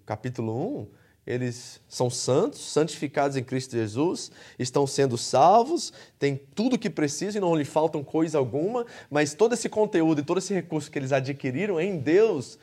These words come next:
não está sendo agora, não está frutificando, não está sendo evidenciado na vida deles. Ou seja, é muito conhecimento e pouca prática. E lá em Tiago, no capítulo um, no versículo vinte e dois, ele diz, "Não sede somente ouvintes,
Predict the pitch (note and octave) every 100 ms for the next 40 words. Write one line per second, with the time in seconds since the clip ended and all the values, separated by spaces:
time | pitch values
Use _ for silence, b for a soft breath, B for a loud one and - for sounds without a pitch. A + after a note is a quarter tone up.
0 | b b - C#3 E3 - E3+ E3 - C3+
1 | C#3 C#3+ A#2+ A#2 B2 C#3 D#3 D#3 E3 -
2 | _ - D3 D#3+ D#3+ E3+ F3+ D#3+ - F3
3 | F3+ G3 A3 A#2 B2+ - D#3 E3+ F3 D3+
4 | F3+ - - E3 A#3+ D#3+ G#2+ B B -
5 | B2+ B2 A#2+ G2 G2 A#2+ D#3 D3+ A#2+ A2+
6 | - B2+ B2 D3+ G#3 - D#3+ D#3 A#2+ C#3
7 | D3+ - C#3+ F#3 - E3 D3 - - -
8 | _ b b b b b b A2+ C#3+ C#3+
9 | B2 C#3+ G#3+ D3 B2 F3 C#3 C3 A#2+ D3
10 | F3+ B2 B2 C3+ B2+ B2 G#2+ D3+ E3+ E3+
11 | C#3+ E3 C3+ D#3+ E3+ - F#3+ F3+ E3 C#3+
12 | D3 C#3 A2 A2+ B2 B2 - - -